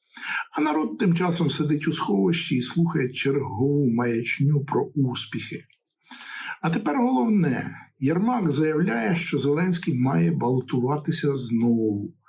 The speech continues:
І тут починається справжній театр абсурду.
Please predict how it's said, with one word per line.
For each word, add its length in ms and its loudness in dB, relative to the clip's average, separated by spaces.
І 100 0
тут 360 -2
починається 720 0
справжній 640 0
театр 480 -2
абсурду. 760 -2